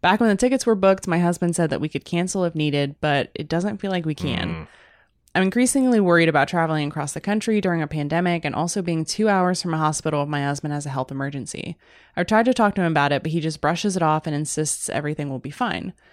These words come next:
Speaker 1: He also recently expressed that he resents how my fear is keeping him from living his life, even though I feel I'm just following C D C guidelines in his doctor's orders.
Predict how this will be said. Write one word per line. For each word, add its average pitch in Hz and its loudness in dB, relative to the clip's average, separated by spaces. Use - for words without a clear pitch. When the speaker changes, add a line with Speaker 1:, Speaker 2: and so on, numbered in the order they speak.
Speaker 1:
He 202 2
also 247 6
recently 214 2
expressed 160 0
that - -4
he 165 -2
resents 160 0
how 170 0
my 147 0
fear 214 2
is 220 2
keeping 160 -2
him 156 0
from 143 -6
living 151 -2
his 156 -2
life, 135 0
even 156 -4
though 151 0
I 143 0
feel 160 -2
I'm 147 -2
just 151 -6
following 147 0
C - -6
D 143 -2
C 143 -4
guidelines 160 0
in 131 -4
his 139 -4
doctor's 135 -2
orders. 170 0